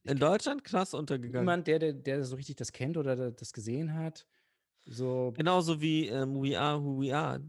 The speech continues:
Speaker 2: was
Speaker 1: Ja.
Speaker 2: du auch noch schauen musst. Da hab ich jetzt die ersten zwei Folgen gesehen, auch mega. Ist auf Stars Play.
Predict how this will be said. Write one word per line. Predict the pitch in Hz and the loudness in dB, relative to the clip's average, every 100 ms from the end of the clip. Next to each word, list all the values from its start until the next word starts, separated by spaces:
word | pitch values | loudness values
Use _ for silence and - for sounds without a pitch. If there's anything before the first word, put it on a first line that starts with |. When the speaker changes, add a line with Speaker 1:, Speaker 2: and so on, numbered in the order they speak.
| 160 - | -14 -4
Speaker 2:
was | 127 | 0
Speaker 1:
Ja. | 107 | 2
Speaker 2:
du | |
auch | 90 135 | 2 0
noch | 120 | -2
schauen | - 113 117 | -6 -8 -10
musst. | 110 - _ _ _ | -16 -18 _ _ _
Da | 123 | -4
hab | 127 | -2
ich | 127 | -4
jetzt | 127 | -4
die | - | -4
ersten | 131 135 | -6 -6
zwei | - | -6
Folgen | 127 131 139 | -4 -4 -2
gesehen, | 120 117 117 | -4 -6 -8
auch | 98 123 | -6 -6
mega. | 127 127 131 135 _ _ _ _ _ _ _ _ _ _ _ _ _ _ _ _ _ _ _ _ _ - | -6 -6 -6 -10 _ _ _ _ _ _ _ _ _ _ _ _ _ _ _ _ _ _ _ _ _ -8
Ist | 131 | -4
auf | 131 | -4
Stars | - 123 123 | 0 0 0
Play. | - 120 120 | -2 -2 0